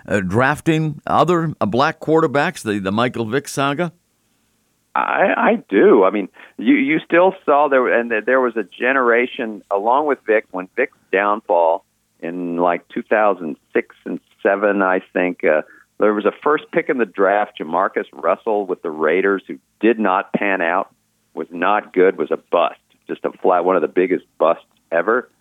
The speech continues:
Speaker 2: uh, in the N F L. I don't think that helped, uh, you know, along the same time as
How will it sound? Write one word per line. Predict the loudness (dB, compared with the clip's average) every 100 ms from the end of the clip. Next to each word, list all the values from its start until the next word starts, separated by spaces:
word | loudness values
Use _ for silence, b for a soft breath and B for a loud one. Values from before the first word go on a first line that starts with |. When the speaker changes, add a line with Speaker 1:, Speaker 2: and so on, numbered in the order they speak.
| _ _ -4
Speaker 2:
uh, | -2
in | 0
the | -2
N | -2
F | 0
L. | 2 2 2
I | -2
don't | -4 -4
think | -10 -12 _
that | -2 -2 -2
helped, | 0 0 0 -4
uh, | -4 -6
you |
know, | -8 -6
along | -4 -6
the | -8 -8
same | -6 -6 -6
time | -6 -2 -2 -2 -6 _ _ _ -2 2
as | 2